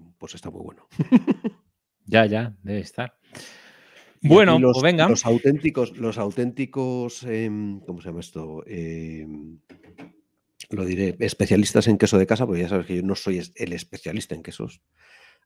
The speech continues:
Speaker 1: han dado su sello de
Speaker 2: Su, su
Speaker 1: aprobación.
Speaker 2: thumbs up, ¿no?
Speaker 1: Sí.
Speaker 2: Vale, vale,
Speaker 1: Sí,
Speaker 2: vale. Es
Speaker 1: sí,
Speaker 2: que
Speaker 1: sí,
Speaker 2: tiene
Speaker 1: sí.
Speaker 2: un Golden Award,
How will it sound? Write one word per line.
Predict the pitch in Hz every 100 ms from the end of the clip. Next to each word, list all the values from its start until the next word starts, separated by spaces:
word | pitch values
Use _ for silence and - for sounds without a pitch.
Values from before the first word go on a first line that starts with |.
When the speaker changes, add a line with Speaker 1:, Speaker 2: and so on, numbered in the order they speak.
| _
Speaker 1:
han | 107 113
dado | 113 110 117 110
su | - 107 90 85 82 82 80 82
sello | - 104 90 76
de | 104
Speaker 2:
Su, | 110 95
su |
Speaker 1:
aprobación. | - - 131
Speaker 2:
thumbs | 120 90 92
up, | 85 -
¿no? | 101 196 - _
Speaker 1:
Sí. | - - -
Speaker 2:
Vale, | 98 85
vale, | 85 90
Speaker 1:
Sí, | 87
Speaker 2:
vale. | 80
Es | -
Speaker 1:
sí, |
Speaker 2:
que | -
Speaker 1:
sí, | 107
Speaker 2:
tiene | 117 120
Speaker 1:
sí. |
Speaker 2:
un | 110 110
Golden | 117 107 101 98
Award, | 95 107 98 95